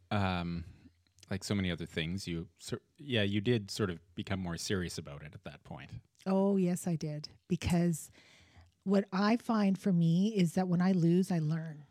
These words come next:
Speaker 2: And I think of losses as learnings.
Speaker 1: Yeah. I mean, if, I think many people are like that when you, um, it's hard to reflect on, like, a crushing victory. Like,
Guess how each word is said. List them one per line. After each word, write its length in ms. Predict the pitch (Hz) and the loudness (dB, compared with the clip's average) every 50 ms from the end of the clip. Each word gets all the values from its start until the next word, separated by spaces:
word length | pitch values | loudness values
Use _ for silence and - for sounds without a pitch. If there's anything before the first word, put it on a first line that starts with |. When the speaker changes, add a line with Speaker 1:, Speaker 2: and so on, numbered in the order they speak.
| - - _ _ _ _ _ _ _ - | -20 -20 _ _ _ _ _ _ _ 2
Speaker 2:
And 100 | 185 185 | 4 6
I 60 | 175 | 6
think 280 | 160 - 202 196 196 - | 6 6 6 6 6 4
of 120 | 190 160 | 2 2
losses 440 | 165 165 170 175 180 - 214 202 165 | 0 0 0 0 0 0 0 0 2
as 160 | 170 156 - | 0 -2 0
learnings. 680 | 165 160 165 170 165 160 165 175 180 160 - - - - _ | -2 -2 0 -2 -2 -4 -6 -8 -10 -14 -14 -16 -18 -14 _
Speaker 1:
Yeah. 180 | - 104 80 - - - _ _ - | -4 -4 -4 -4 -10 -18 _ _ -8
I 60 | 101 | -8
mean, 200 | 92 87 95 - - _ _ _ _ _ _ _ _ _ - 120 - - | -8 -8 -8 -12 -16 _ _ _ _ _ _ _ _ _ -14 -14 -12 -12
if, 140 | - 98 - _ _ - - _ _ _ _ | -16 -16 -16 _ _ -20 -20 _ _ _ _
I 80 | - 95 | -12 -10
think 220 | 95 - 92 87 | -8 -8 -10 -6
many 180 | 87 95 101 95 | -2 -2 -2 -2
people 260 | - 90 85 - 85 | -2 -4 -4 -4 -4
are 80 | 80 80 | -4 -4
like 200 | 78 78 78 - | -6 -8 -8 -10
that 240 | 78 80 87 - | -10 -10 -10 -10
when 100 | - 92 | -8 -8
you, 240 | 85 82 80 80 82 - _ _ _ _ _ - - _ _ _ - 87 85 - - _ _ - - | -6 -6 -8 -10 -12 -16 _ _ _ _ _ -20 -20 _ _ _ -14 -14 -14 -14 -16 _ _ -12 -8
um, 360 | 101 85 80 76 73 - - - - - - - - - - | -8 -6 -6 -6 -8 -10 -10 -10 -14 -18 -20 -20 -20 -14 -12
it's 120 | 117 - | -12 -4
hard 200 | - 113 101 92 | -2 -2 -2 -2
to 80 | - 95 | -4 -8
reflect 400 | 92 87 - - 90 85 - - | -10 -10 -6 -8 -8 -8 -6 -8
on, 260 | 87 78 80 82 80 - - - | -8 -8 -8 -10 -14 -16 -18 -16
like, 180 | - 87 - - | -16 -16 -14 -16
a 40 | 85 | -16
crushing 460 | - - - 92 - - 85 82 80 | -12 -8 -6 -6 -6 -6 -6 -6 -6
victory. 440 | 82 85 - - - 71 65 85 117 | -6 -8 -10 -10 -12 -12 -10 -10 -10
Like, 180 | 113 - - | -10 -10 -12